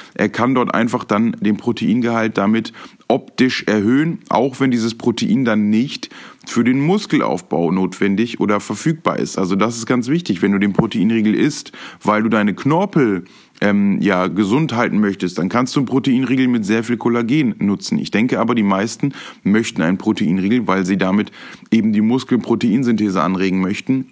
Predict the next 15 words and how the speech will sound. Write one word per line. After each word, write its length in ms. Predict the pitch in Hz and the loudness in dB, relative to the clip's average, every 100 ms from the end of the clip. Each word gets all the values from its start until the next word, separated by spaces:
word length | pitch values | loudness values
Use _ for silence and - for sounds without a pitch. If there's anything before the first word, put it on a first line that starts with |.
| _ - | _ -2
Und 200 | 104 101 | 0 2
dann 240 | 98 131 | 0 0
sollte 300 | 110 113 120 | 2 0 0
Kollagenhydrolysat 1040 | 113 123 107 101 101 113 113 123 113 107 - | 0 2 2 2 2 2 2 2 2 0 0
nicht 480 | 101 113 175 - - - - - | 2 2 0 -6 -14 -18 -12 -2
wirklich 440 | 101 131 143 110 | 2 2 0 0
im 120 | 104 | 0
großen 420 | 95 101 131 143 | 0 0 0 0
Anteil 420 | - 104 110 113 92 | 2 0 2 0 0
in 140 | 101 | 0
so 100 | 98 | 0
einem 200 | 87 101 | 0 0
Riegel 280 | 104 104 98 | 0 0 -2
drin 300 | - 147 131 | 0 0 2
sein, 340 | 92 95 127 | 2 0 -2